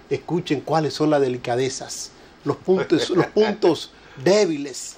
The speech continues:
Speaker 2: Eh.
Speaker 1: de, de estos empresarios del transporte de pasajeros.
Speaker 2: Que se hacen
Speaker 1: El
Speaker 2: llamar los
Speaker 1: motivo,
Speaker 2: dueños de
Speaker 1: oye, el
Speaker 2: República
Speaker 1: motivo
Speaker 2: Dominicana.
Speaker 1: principal del paro, ¿sabe cuál es? De que el gobierno dominicano, a través de la Oficina Metropolitana de Servicios de Autobuses,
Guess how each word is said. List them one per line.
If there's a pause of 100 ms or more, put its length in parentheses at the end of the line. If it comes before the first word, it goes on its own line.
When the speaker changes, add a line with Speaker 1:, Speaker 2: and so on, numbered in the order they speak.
(140)
Speaker 2:
Eh. (120)
Speaker 1:
de,
de
estos
empresarios
del
transporte
de
pasajeros.
Speaker 2:
Que
se
hacen
Speaker 1:
El
Speaker 2:
llamar
los
Speaker 1:
motivo,
Speaker 2:
dueños
de
Speaker 1:
oye,
el
Speaker 2:
República
Speaker 1:
motivo
Speaker 2:
Dominicana.
Speaker 1:
principal
del
paro, (200)
¿sabe
cuál
es? (460)
De
que
el
gobierno
dominicano,
a
través
de
la
Oficina
Metropolitana
de
Servicios
de
Autobuses,